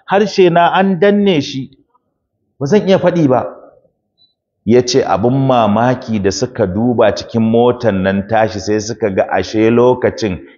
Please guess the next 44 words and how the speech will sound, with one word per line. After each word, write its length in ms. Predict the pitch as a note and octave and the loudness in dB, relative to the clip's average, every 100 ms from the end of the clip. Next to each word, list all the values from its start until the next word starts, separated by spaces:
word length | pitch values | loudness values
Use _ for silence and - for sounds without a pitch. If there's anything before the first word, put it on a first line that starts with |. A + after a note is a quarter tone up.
| - | -2
yana 300 | A#2 A#2 F#2 | 0 0 -2
kallon 380 | - G#2+ A2+ A#2 A2+ | -2 0 2 2 0
kaɗe-kaɗe 560 | - A2 A2 - G#2 G#2+ | -4 -4 -4 -4 -2 0
ne 100 | G2+ | 0
a 120 | E2+ | 0
sikirin 400 | - - G#2 A2+ A2 | -4 -4 0 0 0
ɗin 80 | G2+ | 0
motar 340 | G#2+ A2 A2 | 0 0 -2
shi, 120 | - - | -4 -4
a 140 | F2+ | -6
cikin 260 | - - B2 | -6 -2 0
motan 340 | B2 B2+ B2+ G2+ | 2 2 0 -2
kuma 220 | G#2 G#2+ | -2 0
ya 180 | G#2+ A2 | 2 2
loda 380 | A2+ A#2+ C3 A#2+ | 2 4 2 2
C 260 | G#2+ A2+ A#2+ | -2 -2 -4
D, 220 | G#2 F2 - _ | -4 -8 -12 _
in 100 | - C3 | -6 -2
wannan 240 | C#3+ C#3 | 0 0
ya 140 | A#2+ B2 | 0 0
ƙare 340 | C3+ C#3 B2 | 0 2 2
wannan 340 | A2+ A2+ G#2 | 2 0 -2
ya 100 | E2 | -4
hau, 200 | E2 F#2+ A#2 | -2 -2 -2
in 140 | A#2+ | -2
wannan 240 | C#3 C3+ | -2 0
ya 140 | A#2 B2 | -2 -2
ƙare 320 | - C#3+ B2 | -2 0 2
wannan 320 | A2+ A2 G2 E2 | 0 0 -4 -4
ya 80 | |
hau, 280 | D#2+ D#2+ - - | -6 -6 -8 -4
yana 220 | A#2 B2+ G2 | -2 0 2
da 60 | |
loda 400 | F#2+ G#2+ A#2 G2 D2+ | 2 2 2 2 0
a 60 | |
ciki 160 | - - | -4 -6
wanda 200 | G#2+ A2 | -4 -4
take 240 | E2+ G2+ G#2 | -6 -6 -4
loda 360 | G2 G#2+ G2 F#2 | -2 0 0 0
mai 100 | F2 | 0
abin 240 | D#2 F#2 | -2 -2
yana 220 | G#2+ F#2+ E2 | -2 -2 -2
ta 80 | |
yi. 200 | G2 E2+ | -6 -8